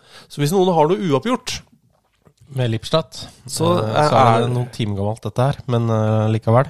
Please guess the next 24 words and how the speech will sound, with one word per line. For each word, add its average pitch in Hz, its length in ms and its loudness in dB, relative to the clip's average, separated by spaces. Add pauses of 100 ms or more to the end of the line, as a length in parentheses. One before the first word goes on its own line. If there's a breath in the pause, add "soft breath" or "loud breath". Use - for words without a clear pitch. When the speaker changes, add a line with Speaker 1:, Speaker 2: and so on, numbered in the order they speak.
(180)
Speaker 1:
Ja, 139 300 4
da 135 140 2 (180)
er 127 80 2
altså 135 180 -4 (240)
bilen, 123 480 -4
altså 131 240 -4
bussen 110 220 -6
pekte 117 240 -4
jo 113 140 0
da 104 180 0
i - 80 -10
sørgående 98 600 -4
retning 117 400 -8
da, - 80 -8 (360)
eh, 101 540 -16
eller 101 180 -8
vestgående, 101 720 -6 (640 loud breath)
eh, 107 160 -6
retning 92 460 -10
er 104 80 -8
vel 82 80 -8
kanskje - 260 -14
det 95 140 -8
riktigere. - 320 -18